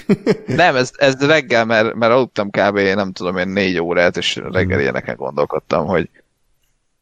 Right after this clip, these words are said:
Speaker 2: hogy, tehát egy olyan közönségről beszélünk, nem, nem igaz, ez a pakolás után gondolkodtam ezen már, hogy egy olyan, olyan, ö, ö,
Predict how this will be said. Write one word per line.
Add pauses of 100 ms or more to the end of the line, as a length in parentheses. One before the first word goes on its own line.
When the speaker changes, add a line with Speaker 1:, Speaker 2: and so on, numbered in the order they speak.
Speaker 2:
hogy,
tehát
egy
olyan
közönségről
beszélünk,
nem,
nem
igaz,
ez
a
pakolás
után
gondolkodtam
ezen
már, (240)
hogy
egy
olyan,
olyan, (160)
ö, (1300)
ö,